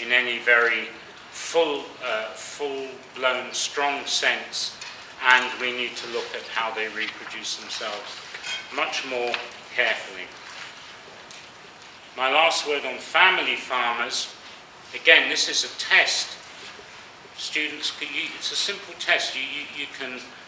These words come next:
apply yourselves, if you're reading about this,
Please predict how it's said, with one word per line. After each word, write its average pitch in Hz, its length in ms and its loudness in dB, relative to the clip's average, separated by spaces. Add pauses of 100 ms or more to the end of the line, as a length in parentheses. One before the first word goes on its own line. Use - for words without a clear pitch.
(580)
apply 156 720 6 (120)
yourselves, 123 600 2
if - 180 -10
you're 117 180 -6
reading 147 500 2
about 110 400 2
this, 113 340 -4